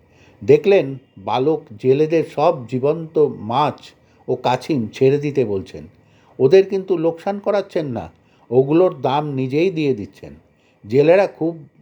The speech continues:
ভালোবাসে ওকে। গতকাল গোসাই আসেননি বলে ওরা অনুযোগ দিচ্ছিল।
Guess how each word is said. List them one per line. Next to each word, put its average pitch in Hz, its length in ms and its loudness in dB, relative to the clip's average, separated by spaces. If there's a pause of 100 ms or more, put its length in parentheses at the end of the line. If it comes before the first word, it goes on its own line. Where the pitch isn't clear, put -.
ভালোবাসে 147 560 0
ওকে। 90 260 -8 (500)
গতকাল 160 500 0 (120)
গোসাই 151 380 -2
আসেননি 170 460 -2
বলে 165 240 2
ওরা 139 200 4
অনুযোগ 135 520 -2
দিচ্ছিল। 113 480 -8